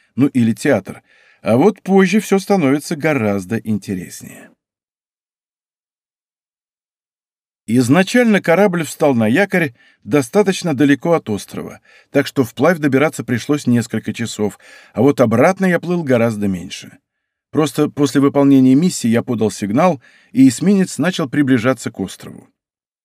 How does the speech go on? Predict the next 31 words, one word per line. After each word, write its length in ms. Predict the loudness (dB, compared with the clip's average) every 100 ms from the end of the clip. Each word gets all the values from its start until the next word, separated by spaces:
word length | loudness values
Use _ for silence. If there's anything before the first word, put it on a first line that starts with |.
| _ _ _ _ _ _
Взобравшись 760 | -6 -2 0 2 0 -2 -4
на 120 | -2 2
палубу 420 | 2 2 -2 -4
по 120 | -4
верёвочной 580 | 0 2 2 0 -4 -2
лестнице, 600 | -2 -2 -4 -2 -2 -2 _ _ _
нос 260 | 0 2 2
к 80 | 0
носу 300 | 2 2 0
столкнулся 540 | 0 0 -2 -2 -4
с 100 | -6
Атарашики, 760 | -4 -4 -4 -4 -4 0 -2 -4 _
Сейджуном 680 | 0 2 2 2 0 2 0
и 140 | -4
Щукиным. 680 | -8 -8 -10 -10 -14 -16 -20 _ _ -8
Это 240 | -4 -2
из 140 | -2
людей. 420 | -2 -2 -4 -8 _ _ _ _ _ _ -2
Идзивару 580 | 0 2 2 4 2 2
тоже 240 | 2 2
сидел 300 | 0 -2 0
неподалёку, 720 | 0 0 2 2 2 0 -2 _ _ -2
а 140 | 0
Брант 400 | 2 4 4 2
так 180 | -2 -2
и 40 |
вовсе 380 | 0 0 0 -2
бросился 520 | 0 0 -2 -6 -4
вылизывать 560 | 0 2 2 0 -4 -4
мне 180 | -4 -4
лицо. 480 | -6 -12 -16 -18